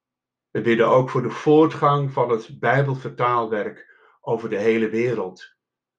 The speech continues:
zodat iedereen het woord van u in zijn of haar eigen taal mag lezen. En we bidden ook voor hen die de pijn ervaren van onrecht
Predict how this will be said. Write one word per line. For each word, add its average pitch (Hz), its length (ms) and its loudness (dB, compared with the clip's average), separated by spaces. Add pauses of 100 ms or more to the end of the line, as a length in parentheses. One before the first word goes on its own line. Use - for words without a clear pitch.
(280)
zodat 101 580 -8
iedereen 185 760 2
het 113 140 -2
woord 170 380 0
van 151 240 -2
u 190 440 -2 (300)
in 113 220 -6
zijn 190 680 0 (100)
of 117 180 -4
haar 139 380 -2
eigen 135 420 -4
taal 120 300 -2
mag 110 200 -6
lezen. 92 640 -6 (2000)
En 107 120 -14
we 110 100 0
bidden 117 280 4
ook 123 200 4
voor 123 180 4
hen 120 220 -2
die 117 360 -10 (260)
de - 180 -14 (100)
pijn 147 580 4
ervaren 110 640 -2
van 98 400 -10
onrecht 127 800 -4